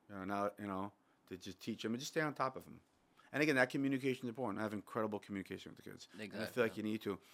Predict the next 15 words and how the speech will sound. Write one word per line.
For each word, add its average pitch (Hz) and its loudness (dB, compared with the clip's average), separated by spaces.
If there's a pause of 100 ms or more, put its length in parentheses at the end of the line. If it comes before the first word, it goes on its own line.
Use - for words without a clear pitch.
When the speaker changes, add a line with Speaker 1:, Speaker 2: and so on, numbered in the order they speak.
(240)
Speaker 1:
And 123 2
that 143 8
really 160 6
goes 143 4
about 127 4
to 123 -2
anything 120 -2
in 98 -4
life, 92 0
about 90 -2
the 87 -8
communication 98 -4 (440)
with 82 -16
your 80 -14
children, 131 -2